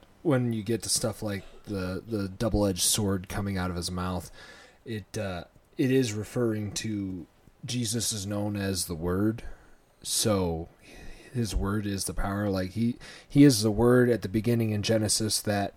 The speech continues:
created the heavens and the earth and so on. So when Jesus speaks, it is a powerful thing. It's not just,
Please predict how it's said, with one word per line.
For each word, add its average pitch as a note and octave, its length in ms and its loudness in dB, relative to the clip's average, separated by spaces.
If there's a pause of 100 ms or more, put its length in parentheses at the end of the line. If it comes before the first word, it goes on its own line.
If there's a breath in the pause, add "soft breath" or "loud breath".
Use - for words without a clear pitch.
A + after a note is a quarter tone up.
created G2+ 680 0 (540)
the A#2 100 4
heavens F#2+ 400 -2
and E2+ 120 -6
the F2 100 -6
earth F2+ 320 -4
and F2 320 -8 (120)
so G#2 280 0
on. F2 260 -4
So F#2 340 -4 (560 loud breath)
when G#2+ 220 -2
Jesus G#2 480 -2
speaks, - 840 0 (320)
it A#2+ 180 -2
is G#2+ 580 -2 (180)
a - 80 -6
powerful G#2 600 8
thing. A#2 340 -2
It's G#2+ 240 -2
not A2 340 -4
just, A2 520 -2